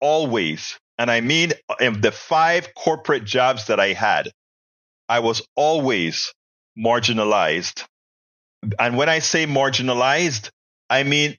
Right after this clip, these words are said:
uh, it was so very obvious. I have some stories in here that will blow your mind.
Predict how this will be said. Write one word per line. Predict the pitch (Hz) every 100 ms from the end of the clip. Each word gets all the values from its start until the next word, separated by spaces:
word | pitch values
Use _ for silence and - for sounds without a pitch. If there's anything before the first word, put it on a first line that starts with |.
| _ _ 113
uh, | 110 104
it | 127 - _
was | 123 120 -
so | - 160 165 151 _
very | 107 120 127 131 131 -
obvious. | 120 120 110 104 - -
I | 120
have | 127 170
some | - 131 -
stories | - 156 151 151 123
in | 117
here | 127 131 127 - - -
that | 123 120
will | 117 107
blow | 85 117 123
your | 107 92
mind. | 92 101 95 78 80 85